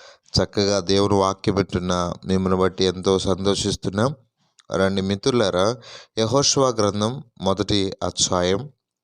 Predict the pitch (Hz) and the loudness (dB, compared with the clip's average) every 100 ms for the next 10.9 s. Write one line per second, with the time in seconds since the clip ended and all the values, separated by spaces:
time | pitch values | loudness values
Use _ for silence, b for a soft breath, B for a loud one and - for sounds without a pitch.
0 | b b b _ 110 113 117 139 117 - | b b b _ -4 -2 0 0 0 -2
1 | 104 95 92 92 90 87 82 _ 117 123 | -2 0 -2 -2 -2 -4 -8 _ -4 0
2 | 139 131 113 113 104 95 95 131 214 b | 0 2 0 -2 -2 0 2 2 0 b
3 | b b _ 139 147 151 117 95 85 78 | b b _ -4 -2 0 0 0 -2 -8
4 | _ _ _ _ _ 101 107 107 104 120 | _ _ _ _ _ -2 0 2 2 0
5 | 123 127 113 107 98 101 98 95 92 98 | 0 0 0 0 0 0 0 -2 -4 0
6 | 117 196 - b b b _ 101 101 110 | 0 0 -8 b b b _ -6 -2 2
7 | 120 131 123 107 104 110 107 101 95 90 | 2 2 0 -2 0 2 2 0 -4 -2
8 | 95 95 92 87 87 85 90 - _ _ | 2 2 2 0 -2 -2 -4 -6 _ _
9 | _ B B _ 117 135 170 - 156 139 | _ B B _ -2 0 0 2 2 2
10 | 131 120 127 131 - 113 113 104 | 0 0 0 -2 -4 -2 0 0